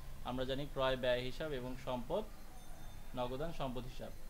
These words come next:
পনেরো তারিখের লেনদেনটা আমরা দেখতেছি যে, আহ, দোকানে পরিচিতির জন্য এলাকায় দুই হাজার টাকা ব্যয়ে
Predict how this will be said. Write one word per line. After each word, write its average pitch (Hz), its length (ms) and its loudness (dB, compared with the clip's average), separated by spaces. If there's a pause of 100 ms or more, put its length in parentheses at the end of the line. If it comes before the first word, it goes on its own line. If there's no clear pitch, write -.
(1700)
পনেরো 156 200 0
তারিখের 160 320 0
লেনদেনটা 151 340 2
আমরা 151 160 2
দেখতেছি 147 520 -2
যে, 127 420 0 (280)
আহ, 117 460 -2 (920)
দোকানে 160 400 0
পরিচিতির 160 480 -2
জন্য 151 200 0
এলাকায় 139 420 4
দুই 139 180 -2
হাজার 139 260 -2
টাকা 151 240 2
ব্যয়ে 135 320 4